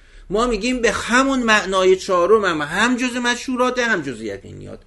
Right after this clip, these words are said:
به چه استدلال؟ به این استدلال می‌گیم که یک قضیه اگر سبب داشته باشه، منشأ داشته باشه و سببش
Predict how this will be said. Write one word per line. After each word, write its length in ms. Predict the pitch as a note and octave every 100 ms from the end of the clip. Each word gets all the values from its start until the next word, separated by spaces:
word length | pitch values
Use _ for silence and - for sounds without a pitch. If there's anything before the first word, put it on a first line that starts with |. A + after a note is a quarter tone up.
| - -
به 100 | G3
چه 180 | G3 A#3+
استدلال؟ 800 | A3 - A#3+ A3+ A3 A3+ A3+ A3+ - - -
به 80 | A#2
این 200 | G#2 E2+
استدلال 560 | E2+ - F2 E2+ D#2 F2 - - - - - -
می‌گیم 400 | A2 A2+ D3 D#3+
که 260 | C#3 G2 E2+ - - _ -
یک 280 | C3 G3 - - -
قضیه 960 | A2 G2+ F2 F#2+ F2+ E2+ G2 C3 G#2 - - - - - - - - _ _ _ -
اگر 440 | D#3 E3+ G3 G3 F#3
سبب 920 | - - - - C#3+ D3+ F3 E3+ G#2 F#2
داشته 400 | E2+ - - D2+
باشه، 380 | - - - _ _ _ _ _ _ G#2+
منشأ 640 | C#3 C3 B2+ - D#3+ -
داشته 400 | F2 E2+ - -
باشه 320 | D#2+ D#2+ - - _ _ _ _ A2 B2
و 140 | C#3+ C#3+
سببش 1200 | - - C#3+ B2+ D3+ F#3+ C#3+ F2 - - -